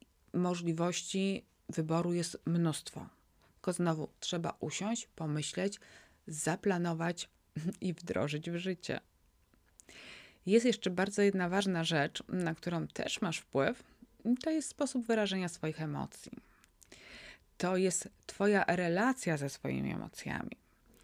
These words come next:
Teraz jesteś napięta, sfrustrowana, drażliwa, przewrażliwiona. Domyślam się, że częściej płaczesz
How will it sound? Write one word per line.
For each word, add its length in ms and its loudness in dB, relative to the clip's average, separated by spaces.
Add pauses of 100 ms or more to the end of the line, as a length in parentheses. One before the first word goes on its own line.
(340)
Teraz 380 4
jesteś 480 4
napięta, 640 0
sfrustrowana, 1080 0 (580)
drażliwa, 840 -2 (460)
przewrażliwiona. 1040 -2 (920)
Domyślam 680 4
się, 260 4
że 420 2 (140)
częściej 440 0
płaczesz 800 -2